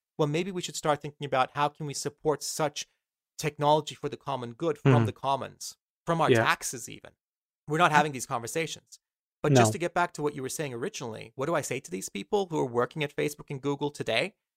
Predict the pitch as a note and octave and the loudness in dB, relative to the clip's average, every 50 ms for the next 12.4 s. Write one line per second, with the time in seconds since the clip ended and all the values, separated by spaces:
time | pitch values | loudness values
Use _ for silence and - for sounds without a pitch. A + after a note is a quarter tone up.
0 | _ _ - C3+ C3+ A#2+ A#2 A#2 A#2 A2 A#2+ B2 B2 C#3 D3+ D#3 - - - - | _ _ -2 2 2 2 2 0 0 0 2 4 4 6 4 4 2 -2 -4 -4
1 | C3+ A#2 - _ - C#3 C3 - - B2+ A#2 A#2+ B2 - - D3 C#3 - A#2+ - | -4 -4 -4 _ -10 -10 -8 -6 -8 -8 -6 -8 -8 -6 -6 -8 -8 -8 -12 -14
2 | _ - A#2+ A#2 B2 C3 C#3+ D3+ D#3 - D#3 D#3 D3 D#3 D#3 - - G3 G#3 A#3 | _ -8 -6 -4 -2 0 0 0 0 0 -4 -6 -6 -6 -6 -4 -4 -4 -6 -6
3 | - - - - _ _ _ _ _ _ _ C#3 B2 A#2 G#2+ G2+ - - F#3+ - | -8 -12 -14 -16 _ _ _ _ _ _ _ 4 4 4 4 2 0 -4 -6 -4
4 | - E3+ D#3+ D#3 E3+ G3+ B3 C4 - _ _ _ _ _ _ _ _ A#2 C3 C#3 | -4 -2 0 2 2 0 -2 -4 -8 _ _ _ _ _ _ _ _ -6 -4 -4
5 | C#3+ - _ - C#3+ C#3+ D3+ - _ _ _ _ _ C#3 C3 B2+ C3 C3 C3+ C3+ | -4 -6 _ -6 -6 -6 -6 -10 _ _ _ _ _ -8 -8 -6 -6 -8 -10 -8
6 | B2+ - E3 D3+ C#3 - - C#3+ C3+ B2+ - - F3+ E3+ - - - E3+ D#3 D#3 | -4 -2 -2 -2 -2 -4 -6 -6 -6 -4 -2 -2 -2 -2 -4 -4 -4 -2 2 2
7 | D3 C#3+ D3 - C#3+ C3+ C3 A#2+ - C#3 C3 C3 - - - G#3+ - - C3+ A2 | 2 2 2 0 -2 -2 -4 -6 -8 -8 -8 -8 -6 0 0 0 2 4 0 0
8 | - - C#3 A2+ B2+ C#3+ C#3+ - - D#3+ D3 C3 C3+ F3 A3+ - _ _ - C#3 | 0 -4 -8 -6 -6 -8 -8 -4 0 2 2 2 2 0 -4 -12 _ _ -6 -6
9 | A#2+ - - - C#3+ F3 A#3 - _ _ _ _ _ _ _ - D3+ A#2 - - | -4 -4 -6 -8 -8 -10 -12 -14 _ _ _ _ _ _ _ -2 -2 -2 -2 -8
10 | - - _ _ _ _ _ _ _ _ _ _ _ - C3+ D#3 F3+ - - E3 | -14 -16 _ _ _ _ _ _ _ _ _ _ _ 0 0 0 0 -2 -2 -2
11 | D#3+ A2 G#2 B2+ E3 D3 C#3 C#3 C#3+ C#3 D3 D3 C3+ C3 B2+ A#2 A#2 A#2+ G#2+ G#2 | 0 0 0 -2 -2 -2 0 0 0 2 0 0 0 0 -2 -2 -2 -2 -2 -2
12 | - C#3+ C#3+ - _ - D3 | -2 -2 -2 -2 _ -10 -12